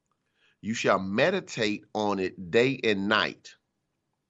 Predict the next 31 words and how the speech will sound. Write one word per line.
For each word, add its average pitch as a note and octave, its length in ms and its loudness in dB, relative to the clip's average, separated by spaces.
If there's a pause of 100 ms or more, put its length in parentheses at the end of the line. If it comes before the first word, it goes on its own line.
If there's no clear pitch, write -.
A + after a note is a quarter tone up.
(920)
so B2 240 -2
that G#2+ 160 2
you B2 140 -2
may A#2+ 200 2
be F#2+ 160 -6
careful E3 640 -2
to - 300 -4
act A#2+ 240 -2
in A2 160 -4
accordance G#2+ 640 -2
with G2+ 240 -8
all B2 280 6
that G#2 200 0
is F2+ 160 -8
written G#2+ 540 -6
in C3 180 2
it. - 260 -12 (680)
For A#2 180 4
then A2 300 4
you E3+ 200 4
shall B2+ 280 4
make G#2+ 340 2
your G2 160 -2
way F#2 180 0
prosperous, F2+ 920 -2 (340)
and G2 160 -6
then G2+ 220 -2
you E3+ 320 6
shall F2+ 320 0
be E2+ 160 -10
successful." - 760 -6